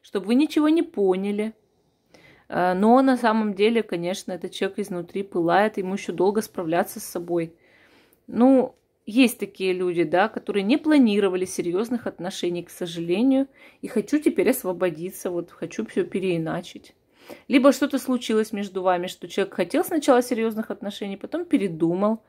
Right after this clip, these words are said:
Хочу теперь освободиться, раз вот так вот со мной там или поступили, или там что-то не так получилось. Но пока у человека есть чувства, просто он всячески будет делать так, чтобы вы этого не поняли.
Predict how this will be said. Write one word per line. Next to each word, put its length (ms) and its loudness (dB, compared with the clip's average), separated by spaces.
Хочу 280 -2
теперь 300 0
освободиться, 800 -2
раз 180 0
вот 140 -16
так 220 -4
вот 160 -10
со 100 -8
мной 200 -6
там 240 -8
или 100 -6
поступили, 760 0
или 180 2
там 300 -4
что-то 300 -6
не 140 -4
так 240 -4
получилось. 840 -2
Но 100 2
пока 360 8
у 60 2
человека 360 -2
есть 340 -2
чувства, 380 -14
просто 360 -8
он 220 -6
всячески 600 2
будет 340 -10
делать 300 -4
так, 140 -8
чтобы 240 -20
вы 60 -6
этого 180 -10
не 140 -6
поняли. 420 -16